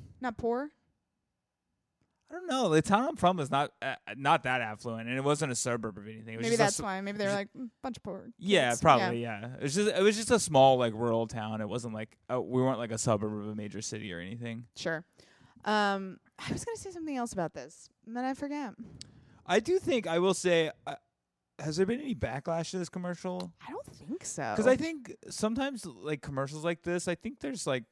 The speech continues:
Speaker 2: sometimes a knee-jerk reaction where people think, like, the violent imagery is bad, like, just to have out there in general.
Speaker 1: It is,
Speaker 2: Like
Speaker 1: like, tastefully done. The
Speaker 2: Right.
Speaker 1: only blood in it is a kid who's, like, got blood coming down his leg and a
Speaker 2: Oh,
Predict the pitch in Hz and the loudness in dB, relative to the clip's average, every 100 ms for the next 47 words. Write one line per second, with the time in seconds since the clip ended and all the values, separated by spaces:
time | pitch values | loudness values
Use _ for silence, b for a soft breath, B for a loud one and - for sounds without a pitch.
0 | - - 143 147 139 127 117 117 123 117 | -12 -8 -4 -4 -4 -4 -4 -2 -2 -2
1 | 120 110 - 127 113 - 117 120 113 127 | -2 -2 -2 -6 -6 -8 -8 -8 -6 -6
2 | 120 117 110 107 - 110 113 110 123 113 | -8 -6 -8 -8 -10 -6 -4 -4 -6 -8
3 | 107 120 117 135 131 131 120 113 _ 104 | -8 -8 -8 -8 -6 -4 -4 -6 _ -6
4 | 104 127 143 151 _ 101 117 107 - 135 | -2 -2 -2 -4 _ -4 -4 -4 -12 -8
5 | - 131 127 117 110 123 151 143 131 113 | -4 -2 0 0 0 -2 0 0 0 -4
6 | 117 135 170 370 403 - - 415 254 _ | -6 0 4 6 6 2 -2 -6 -8 _
7 | - 180 160 - 262 294 294 330 339 247 | -12 -8 -8 -6 -2 0 0 0 2 6
8 | 240 285 349 349 330 233 214 220 202 202 | 8 8 4 0 -4 -4 0 2 2 2
9 | 196 190 - 180 180 - 208 185 180 180 | -2 -4 -4 -4 -4 -6 -4 -2 0 -2
10 | 190 170 170 143 - 143 - 156 139 - | -2 -4 -2 -4 -4 -4 -4 -4 -4 -6
11 | 170 147 139 139 156 147 151 127 | -8 -6 -6 -6 -6 -6 -2 0